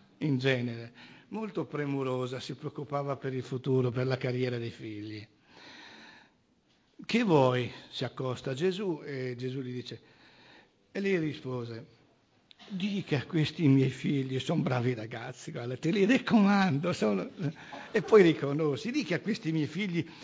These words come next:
siedono una a destra, l'altro a sinistra nel tuo regno. Dai, Gesù, sii buono." La risposta di Gesù. Voi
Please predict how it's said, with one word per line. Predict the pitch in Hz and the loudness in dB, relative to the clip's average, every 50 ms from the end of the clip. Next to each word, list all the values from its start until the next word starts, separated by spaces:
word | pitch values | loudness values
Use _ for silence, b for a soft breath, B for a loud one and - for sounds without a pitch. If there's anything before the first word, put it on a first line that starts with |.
| B B B | B B B
siedono | - - - 196 220 214 214 180 160 156 151 143 - - - - - | -4 -2 2 2 4 4 4 4 6 6 6 4 2 0 -6 -10 -4
una | 247 269 262 220 185 | -2 0 2 2 2
a | 151 | 2
destra, | 208 214 208 180 - - - 156 143 - - | 2 4 4 2 0 -2 -2 -4 -4 -2 -2
l'altro | 226 233 233 220 190 - 202 | 2 4 4 4 4 2 0
a | 170 | 0
sinistra | - - 165 185 202 190 - - - - 139 120 B B B B B B B B B | 0 0 0 2 2 2 0 -2 -6 -6 -8 -8 B B B B B B B B B
nel | B 196 147 156 151 | B 0 0 0 0
tuo | - 156 160 156 | 0 2 2 4
regno. | 143 143 139 131 127 139 143 127 - - - - | 4 4 2 2 2 2 0 -2 -4 -8 -10 -4
Dai, | - 165 110 104 107 110 104 107 120 165 | -4 -2 -2 -2 -4 -4 -4 -4 -6 -6
Gesù, | 156 156 214 185 135 127 127 110 110 110 - _ _ _ _ _ _ | -4 -2 -2 -2 -2 -2 -6 -8 -10 -14 -18 _ _ _ _ _ _
sii | - - 240 254 | -6 -2 0 0
buono." | 220 180 139 131 123 117 117 117 113 113 - _ b b b b b b b b b b b b _ _ _ _ _ _ _ _ _ _ _ _ _ B B B B B B B | 0 0 0 -2 -2 -2 -4 -6 -8 -8 -12 _ b b b b b b b b b b b b _ _ _ _ _ _ _ _ _ _ _ _ _ B B B B B B B
La | B 170 170 | B 0 2
risposta | 160 143 117 - 139 135 123 - - | 2 2 2 2 2 2 2 0 0
di | 127 127 123 | -2 -2 -2
Gesù. | 113 123 120 113 - 120 - - - B B B B B B B B B B B B B B B B B B _ - | -4 -4 -6 -4 -6 -8 -10 -14 -16 B B B B B B B B B B B B B B B B B B _ 0
Voi | 170 247 254 254 233 185 156 - | 4 6 6 6 6 4 0 -4